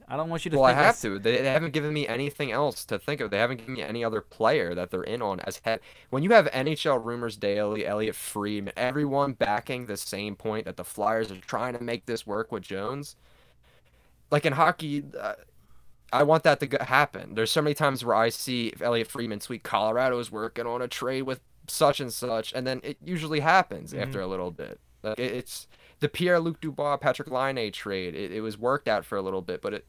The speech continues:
Speaker 2: it eventually happened. It was rumored for a little bit. And it's like
Speaker 1: Inedible kind of thing, yeah.
Speaker 2: It might not be, though. Flyers fans are gonna be mad either way.
Speaker 1: Well, I'm talking about the,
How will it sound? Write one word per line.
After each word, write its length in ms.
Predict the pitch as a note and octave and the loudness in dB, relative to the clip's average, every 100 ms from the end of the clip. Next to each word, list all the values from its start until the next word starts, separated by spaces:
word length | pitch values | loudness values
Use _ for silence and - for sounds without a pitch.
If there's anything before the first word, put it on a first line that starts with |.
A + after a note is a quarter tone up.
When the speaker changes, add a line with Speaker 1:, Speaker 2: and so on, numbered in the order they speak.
| - | -6
Speaker 2:
it 100 | A#2 | -4
eventually 380 | B2+ D3 - G#2 | 0 -2 -2 -2
happened. 460 | A#2 C3 - D2 | 2 2 0 -10
It 20 | F2 | -8
was 160 | F#2+ | -8
rumored 340 | G2 A#2 G#2 G2 | -6 -4 -6 -6
for 100 | F#2 | -6
a 40 | |
little 220 | F#2+ G#2 | -4 -6
bit. 280 | E2 D2+ - - | -6 -10 -12 -14
And 100 | G#2 | -12
it's 140 | G#2+ - | -8 2
like 260 | D3+ C3 - _ _ _ _ | 2 2 -10 _ _ _ _
Speaker 1:
Inedible 500 | E3 D3+ C#3 B2 A2+ | -2 0 -2 -4 -10
kind 200 | - A#2+ | -8 -8
of 60 | A2+ | -6
thing, 220 | A#2+ A2+ A#2 | -8 -8 -6
yeah. 200 | A#2 A#2 - - _ _ _ _ _ _ | -6 -6 -12 -20 _ _ _ _ _ _
Speaker 2:
It 160 | C#3 C#3 | 6 8
might 180 | E3 | 8
not 220 | F3 G#3 G#3+ | 8 8 6
be, 100 | A#2+ | 0
though. 300 | D#2 G1+ - - - - - - _ | -2 -4 -8 -18 -20 -20 -20 -20 _
Flyers 300 | - D3 D3+ | 4 8 8
fans 200 | D#3+ C#3+ | 6 2
are 60 | C3 | 2
gonna 120 | C3 | 0
be 80 | B2 | 0
mad 200 | A#2 A2+ | 2 4
either 200 | G#2 G2 | 4 4
way. 120 | F#2 - | 2 8
Speaker 1:
Well, 80 | E3 | 8
I'm 100 | E3+ | 10
talking 200 | E3+ C#3 | 8 6
about 60 | |
the, 240 | C3 B2 | 2 0